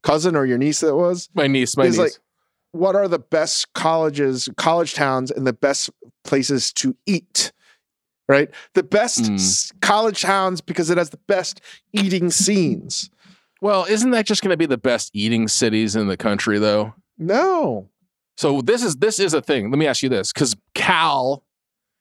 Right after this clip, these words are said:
Speaker 2: had, was notorious, and I can tell you firsthand, for having, like, the worst dining system. Like, now I'm talking about, I'm not talking about, like, the food in Berkeley or in the Bay Area. I'm talking about, like, the dining halls were
Speaker 1: Yeah, I don't, I'm
Speaker 2: fucking
Speaker 1: not talking about
Speaker 2: atrocious.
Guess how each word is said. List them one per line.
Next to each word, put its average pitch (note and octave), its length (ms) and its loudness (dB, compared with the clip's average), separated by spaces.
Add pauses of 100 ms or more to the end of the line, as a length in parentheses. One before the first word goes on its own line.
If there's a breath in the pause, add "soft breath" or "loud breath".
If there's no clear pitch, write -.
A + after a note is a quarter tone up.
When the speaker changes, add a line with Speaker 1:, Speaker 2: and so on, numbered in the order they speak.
Speaker 2:
had, A#2 520 0
was B2+ 200 0
notorious, A#2+ 880 0
and A2+ 180 0
I A#2+ 100 2
can C3 120 -2
tell B2 160 0
you A2 120 2
firsthand, G#2 480 -2
for F#2+ 80 -8
having, G2+ 280 2
like, F2+ 220 -2 (720)
the B2+ 120 4
worst A#2+ 640 0
dining A2+ 560 2
system. - 720 -2 (260)
Like, B2 140 2
now G#3+ 120 4
I'm B3+ 60 2
talking A3+ 160 0
about, F#3+ 180 0
I'm D#3 100 2
not G3 120 0
talking F3 160 0
about, D#3+ 80 2
like, C#3+ 140 -2
the C3 80 0
food B2+ 300 0
in A2+ 180 2
Berkeley G#2+ 400 0
or F2+ 120 0
in G2 180 0
the G#2+ 60 2
Bay F#2+ 160 0
Area. F2+ 200 0
I'm F#2 80 -4
talking F#2+ 220 0
about, F#2 120 0
like, E2 260 -10
the G#2 80 2
dining G2 420 2
halls F2 320 0
were E2+ 160 -4 (100)
Speaker 1:
Yeah, A3 200 2
I G#3+ 100 4
don't, B3 80 0
I'm A3+ 60 -2
Speaker 2:
fucking A#3 160 2
Speaker 1:
not A#3 60 2 (140)
talking F3+ 80 0
about F3 160 4
Speaker 2:
atrocious. D#3 120 0